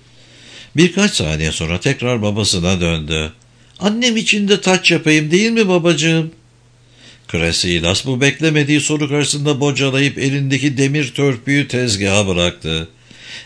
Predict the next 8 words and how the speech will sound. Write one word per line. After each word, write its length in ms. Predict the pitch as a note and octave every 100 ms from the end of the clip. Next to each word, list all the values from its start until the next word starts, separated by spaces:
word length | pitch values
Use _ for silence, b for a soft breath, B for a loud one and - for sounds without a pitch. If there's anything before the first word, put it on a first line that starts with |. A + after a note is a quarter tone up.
| G#2
Dizlerinin 680 | C#3 F#3 F3 F3+ F3+ F#3+ D3+
üzerine 580 | D3+ D#3 D#3 D#3 E3+
çöküp 380 | - D#2 G2 F#2+
yüzünü 440 | F2+ F2+ F2+ F#2 G#2
kızının 360 | D3 C#3+ D#3+
yüzüne 500 | E3 D3+ C#3+ D3+ D3+
iyice 380 | G2 F3 D#3 A#2+
yaklaştırdı. 1040 | A#2+ G2 - G2 F#2+ - F2 E2 E2 D#2+